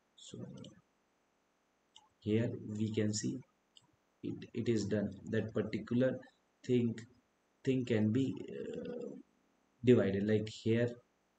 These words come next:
this is the new image. So this was the image, uh, previous image, and after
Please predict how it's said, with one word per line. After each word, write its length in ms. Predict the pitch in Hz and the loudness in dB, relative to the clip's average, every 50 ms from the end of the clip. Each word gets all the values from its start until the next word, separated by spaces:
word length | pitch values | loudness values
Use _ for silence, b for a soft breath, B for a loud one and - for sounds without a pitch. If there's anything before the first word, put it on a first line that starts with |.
| _ _ _ _ _ _ _ _ _ - | _ _ _ _ _ _ _ _ _ 2
this 220 | 113 131 135 - | 2 4 4 6
is 140 | 127 120 101 | 4 2 2
the 100 | - 113 | 2 0
new 200 | 104 98 98 98 | 0 0 0 0
image. 400 | 95 92 90 90 92 95 95 - - - _ _ - _ - _ _ _ _ _ _ _ - | -2 -2 -2 -4 -4 -6 -8 -12 -16 -18 _ _ -20 _ -20 _ _ _ _ _ _ _ -20
So 420 | - - - 107 - - - - - - - _ _ _ _ _ _ _ _ _ _ _ _ _ - - | -14 -8 -6 -6 -6 -6 -8 -12 -16 -20 -20 _ _ _ _ _ _ _ _ _ _ _ _ _ -6 -2
this 220 | 107 110 107 110 | 0 0 0 2
was 180 | 113 110 104 92 | 2 2 2 2
the 120 | 107 104 113 | 0 0 0
image, 320 | 113 107 110 120 127 123 117 _ _ - - _ - | 2 2 4 2 2 0 -4 _ _ -20 -20 _ -10
uh, 180 | 123 - - 110 - | -8 -8 -8 -6 -2
previous 380 | 113 110 107 107 120 117 - 110 | 0 0 2 2 0 0 0 0
image, 320 | 107 107 110 127 117 - - b b b b b - - | 0 0 0 -2 -4 -8 -14 b b b b b -6 -2
and 160 | 113 113 113 113 | -2 -2 0 0
after 540 | 123 120 120 120 - - 165 160 - - | 0 0 0 0 2 4 4 4 4 2